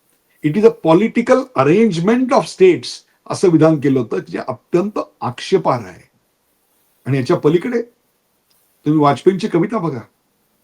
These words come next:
ज्यांनी भारताला देहस्वरूप मानलं की "कश्मीर हमारा मस्तक है" आणि, अ, "कन्याकुमारी किंवा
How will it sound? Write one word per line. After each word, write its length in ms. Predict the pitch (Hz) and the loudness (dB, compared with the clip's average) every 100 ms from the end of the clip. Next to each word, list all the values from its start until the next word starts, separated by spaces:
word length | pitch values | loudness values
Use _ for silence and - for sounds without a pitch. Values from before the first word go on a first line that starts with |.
| _ _ _ | _ _ _
ज्यांनी 180 | 135 147 | 0 2
भारताला 540 | 156 117 143 175 196 214 | 2 0 0 2 2 2
देहस्वरूप 800 | 147 147 175 208 202 214 269 | 2 2 2 4 4 4 0
मानलं 480 | 233 160 127 123 190 233 - _ | 0 2 2 0 -2 -2 -14 _
की 80 | 143 | -2
"कश्मीर 460 | 151 - 170 226 | -2 -2 -2 2
हमारा 300 | 196 165 220 | 2 2 0
मस्तक 500 | 180 135 - 202 170 | 0 -4 -6 -6 -6
है" 220 | 120 120 - _ _ _ _ _ _ _ _ | -8 -8 -12 _ _ _ _ _ _ _ _
आणि, 360 | 123 139 202 294 - _ | -6 -2 -2 -4 -10 _
अ, 120 | - 78 76 78 78 - - - _ _ _ 123 117 | -14 -12 -10 -10 -12 -12 -14 -16 _ _ _ -20 -2
"कन्याकुमारी 960 | 147 185 208 185 185 175 143 147 220 _ _ _ _ _ | 2 2 2 2 2 2 0 -2 -6 _ _ _ _ _
किंवा 180 | 135 | -2